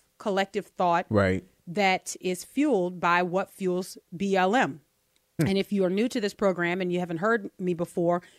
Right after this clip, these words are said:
Speaker 1: when I say B L M, I am talking about the organization. I am not going to,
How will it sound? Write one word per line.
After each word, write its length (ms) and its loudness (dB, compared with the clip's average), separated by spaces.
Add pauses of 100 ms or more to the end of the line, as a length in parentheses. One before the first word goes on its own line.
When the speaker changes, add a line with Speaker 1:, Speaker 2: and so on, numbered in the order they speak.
(360)
Speaker 1:
when 300 -2
I 220 0
say 340 -2
B 280 0
L 160 2
M, 240 0
I 140 2
am 120 -2
talking 340 -2
about 200 -2
the 80 -8
organization. 840 -2
I 140 0
am 300 -2
not 420 2 (240)
going 300 -4
to, 440 -4